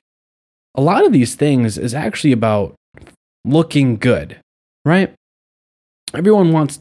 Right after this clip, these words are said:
to look good. It's a subconscious thing.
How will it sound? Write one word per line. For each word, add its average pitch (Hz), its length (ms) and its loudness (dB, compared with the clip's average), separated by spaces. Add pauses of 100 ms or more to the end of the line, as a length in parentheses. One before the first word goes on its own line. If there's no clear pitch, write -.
to 127 220 2
look 113 640 -4 (100)
good. - 320 -4 (460)
It's 113 220 -8
a 107 280 -2 (440)
subconscious 110 680 -6
thing. 78 320 -14